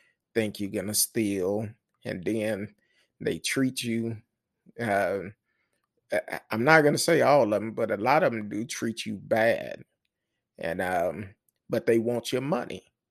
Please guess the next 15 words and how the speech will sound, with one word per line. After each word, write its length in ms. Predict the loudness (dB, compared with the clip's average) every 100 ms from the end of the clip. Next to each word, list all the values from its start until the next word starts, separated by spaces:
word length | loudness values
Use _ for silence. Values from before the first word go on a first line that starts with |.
| _ _ _ _ _ _
So 280 | 0 4 4
we 200 | 2 -2
need 180 | 0 0
to 100 | -2
support 600 | -4 -4 0 0 -2 _ -4
our 220 | -2 -2 -6
own 460 | -6 -6 -6 -10 -14 _ _ -4
business. 680 | -4 -2 -6 -8 -10 -10 _ -20 _ _
Uh, 320 | -2 0 0 -4 -8 -16 -12
shout 300 | -2 0 0
out 220 | -2 -4
to 120 | -6
Lynn 360 | -4 -4 -6 -4
Beauty 280 | -2 -2
Depot, 760 | -2 -2 -2 -2 0 0 0